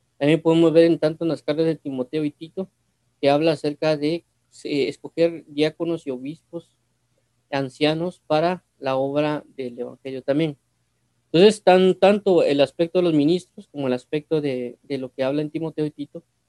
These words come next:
hace referencia a un llamado ministerial, a un llamado para la obra de Dios, eh, de una manera más específica. Es decir, un discípulo de Dios ya está llamado para que vaya y haga discípulos y bautice en el nombre del Espíritu Santo y predique el evangelio. Es decir, eso es prácticamente de todos,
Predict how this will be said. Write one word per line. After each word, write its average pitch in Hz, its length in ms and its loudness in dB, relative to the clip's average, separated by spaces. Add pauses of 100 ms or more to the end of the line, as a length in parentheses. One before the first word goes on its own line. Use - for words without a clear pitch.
(220)
hace 180 220 2
referencia 160 560 0
a 143 120 0
un 147 220 -2
llamado 156 600 0
ministerial, 160 760 0 (180)
a 135 60 -6
un 143 160 -6
llamado 151 400 -2
para 135 180 -4
la 123 160 0
obra 151 240 2
de 143 140 0
Dios, 139 360 -8 (920)
eh, 127 540 -2
de - 180 -2
una 160 160 2
manera 147 320 2
más 151 240 2
específica. 156 600 -2
Es 139 60 0
decir, 143 400 0
un 170 140 0
discípulo 202 500 -2
de 180 120 2
Dios 160 320 2
ya 156 180 2
está 170 180 -4
llamado 160 560 -2 (500)
para 147 200 4
que 139 200 -4
vaya 160 320 0
y 147 160 2
haga 147 180 0
discípulos 165 640 -10
y 143 60 -10
bautice 131 420 -10
en 160 60 -8
el 127 80 -4
nombre 123 220 -6
del 123 80 -8
Espíritu - 200 -20
Santo 160 220 -6
y 160 180 -10
predique 127 380 -4
el 127 60 0
evangelio. 131 420 0
Es 139 80 -2
decir, 143 240 -4
eso 147 160 -4
es - 80 -8
prácticamente 147 640 -2
de 127 140 0
todos, 180 520 -2